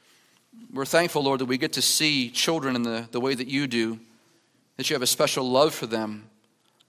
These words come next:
that you desire to protect them and shield them from wickedness.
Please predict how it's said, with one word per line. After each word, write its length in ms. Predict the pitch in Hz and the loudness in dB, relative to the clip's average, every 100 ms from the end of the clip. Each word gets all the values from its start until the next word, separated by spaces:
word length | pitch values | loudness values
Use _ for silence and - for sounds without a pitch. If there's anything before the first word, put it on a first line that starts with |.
| _ _ | _ _
that 80 | 131 | -4
you 120 | 139 | -2
desire 500 | 127 120 143 147 143 | 0 4 6 8 6
to 120 | 123 | 2
protect 440 | 120 127 - 147 - | -2 -2 -2 -2 -2
them 200 | 135 123 | -4 -2
and 120 | 113 | 0
shield 440 | - - 160 165 | 2 2 2 2
them 180 | 127 117 | 2 0
from 220 | 113 117 | -2 -6
wickedness. 760 | 117 156 147 120 110 - - | -4 -4 -2 -4 -2 -4 -4